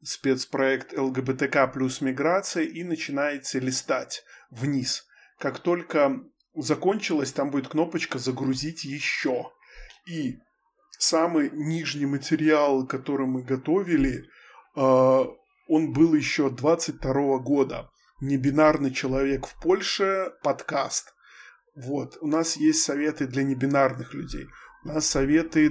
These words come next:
для тех, кто переехал в Германию, в Грузию. У нас есть это в, в формате видео со-, слушайте, листайте, ну, вот советую листать как бы снизу вверх. А, что ещё?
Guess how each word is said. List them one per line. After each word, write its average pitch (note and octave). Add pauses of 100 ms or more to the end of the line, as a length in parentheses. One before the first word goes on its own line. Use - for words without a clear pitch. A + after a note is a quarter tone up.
(160)
для C3+
тех, D3
кто D3+
переехал C3+
в A#2+
Германию, C#3 (280)
в -
Грузию. C3 (420)
У C3
нас C#3+
есть D#3+
это D3+ (760)
в, -
в C3+
формате C#3 (120)
видео C#3
со-, - (260)
слушайте, -
листайте, D#3+
ну, D#3+
вот C3
советую D#3+
листать D3+
как C3+
бы C3+
снизу E3
вверх. B2+ (400)
А, C3+
что -
ещё? C3+